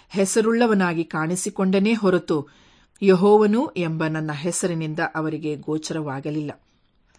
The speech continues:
ನಾನು ಅವರಿಗೆ, 'ನೀವು ಪ್ರವಾಸವಾಗಿರುವ ಕಾನಾನ್ ದೇಶವನ್ನು ನಿಮಗೆ ಕೊಡುವೆನೆಂಬುದಾಗಿ ದೃಢವಾಗಿ ವಾಗ್ದಾನ ಮಾಡಿದ್ದೇನಷ್ಟೇ.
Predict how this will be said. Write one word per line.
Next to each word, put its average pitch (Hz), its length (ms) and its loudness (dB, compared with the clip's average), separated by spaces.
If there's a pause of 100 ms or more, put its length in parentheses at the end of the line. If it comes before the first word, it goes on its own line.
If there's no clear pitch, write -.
(400)
ನಾನು 226 380 4
ಅವರಿಗೆ, 208 540 0 (440)
'ನೀವು 233 380 2
ಪ್ರವಾಸವಾಗಿರುವ 220 1120 2
ಕಾನಾನ್ 180 520 -4
ದೇಶವನ್ನು 185 520 0
ನಿಮಗೆ 156 340 -6
ಕೊಡುವೆನೆಂಬುದಾಗಿ 185 1120 -2
ದೃಢವಾಗಿ 233 540 -4
ವಾಗ್ದಾನ 156 520 -6
ಮಾಡಿದ್ದೇನಷ್ಟೇ. 160 880 -8